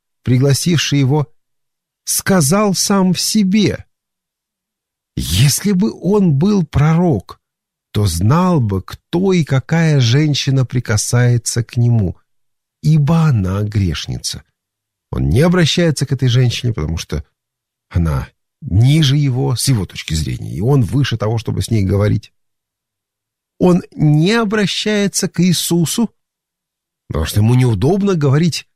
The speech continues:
об этом Иисусу. Он говорит сам в себе. Ему кажется, что он сделал вывод.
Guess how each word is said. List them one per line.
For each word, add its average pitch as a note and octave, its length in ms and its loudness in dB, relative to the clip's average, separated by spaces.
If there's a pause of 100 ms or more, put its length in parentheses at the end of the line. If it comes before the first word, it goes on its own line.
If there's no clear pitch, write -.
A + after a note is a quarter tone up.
(220)
об G2+ 240 0
этом D#3 360 0
Иисусу. D3+ 580 -2 (1040)
Он G#3 240 4
говорит F3 480 2 (880)
сам F3 340 0
в A2 60 0
себе. F#3 440 -2 (960)
Ему D#2+ 220 0
кажется, D#3 360 0
что C3 160 -4
он B2+ 80 2
сделал A2+ 400 0
вывод. G2+ 400 -2